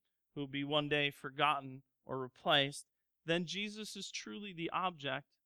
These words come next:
of our faith. So that's where faith starts. What, what is, who is or what is the object of your faith?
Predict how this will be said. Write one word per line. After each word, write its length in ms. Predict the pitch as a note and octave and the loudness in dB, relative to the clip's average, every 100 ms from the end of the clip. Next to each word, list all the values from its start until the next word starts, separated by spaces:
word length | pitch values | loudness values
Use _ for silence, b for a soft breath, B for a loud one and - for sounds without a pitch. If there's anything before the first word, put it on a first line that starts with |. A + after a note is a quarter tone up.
| _ _ - | _ _ -2
of 140 | C3+ | 0
our 120 | C3+ | 0
faith. 380 | C#3 - B2+ A2+ _ _ _ _ _ - | -4 -2 -2 -2 _ _ _ _ _ -8
So 140 | D#3 | 2
that's 220 | D#3 - | 2 2
where 140 | F3 D#3+ | -2 -2
faith 300 | - F3 - | 2 2 2
starts. 340 | - D3+ - | 2 2 2
What, 180 | F3 G3 _ _ _ - | 0 0 _ _ _ 0
what 140 | F#3 | 0
is, 200 | G#3+ - - | 0 -6 -10
who 180 | E3+ A3 | -2 4
is 320 | A3+ A3+ G#3+ | 8 6 6
or 100 | F3 | 2
what 240 | E3 F3 F#3+ | 6 6 6
is 180 | E3+ | 2
the 120 | E3 C3 | 0 0
object 580 | D#3 F3+ E3+ D#3 _ - | 0 -2 -2 -4 _ -8
of 160 | D3 | -8
your 100 | D3 | -8
faith? 420 | C#3 - D3 A#2 | -12 -2 -2 -2